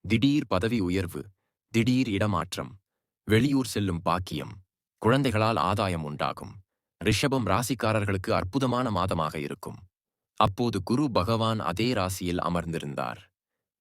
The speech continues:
கூடமே வியாழன் நன்மை தரும் கிரகமாக இருந்தாலும், வியாழன் உங்கள் எட்டாம் அதிபதியாக இருப்பதால், சில விஷயங்களில் முடிவெடுப்பதில் சில குழப்பங்கள், எதிர்மறை எண்ணங்கள் மற்றும் முன்னுக்கு வந்த அனைத்தும்,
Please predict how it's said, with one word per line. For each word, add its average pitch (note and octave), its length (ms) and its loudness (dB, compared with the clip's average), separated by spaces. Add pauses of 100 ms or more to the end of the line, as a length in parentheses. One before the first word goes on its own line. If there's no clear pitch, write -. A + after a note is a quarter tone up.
(160)
கூடமே B2+ 500 2 (540)
வியாழன் A#2 540 2
நன்மை G2+ 360 0
தரும் F#2 320 -2
கிரகமாக F2 540 0
இருந்தாலும், C#2 600 -4 (580)
வியாழன் A#2+ 500 2
உங்கள் F#2 360 -2
எட்டாம் G#2 440 0
அதிபதியாக F2+ 560 0
இருப்பதால், D#2 600 -4 (580)
சில C3+ 240 2
விஷயங்களில் A2 640 0
முடிவெடுப்பதில் F#2 800 -2 (300)
சில G#2+ 240 0
குழப்பங்கள், G2+ 640 0 (180)
எதிர்மறை G2+ 480 2
எண்ணங்கள் D#2+ 460 -2 (300)
மற்றும் G#2 300 0
முன்னுக்கு A2 380 0
வந்த F2 200 0
அனைத்தும், F2 480 -4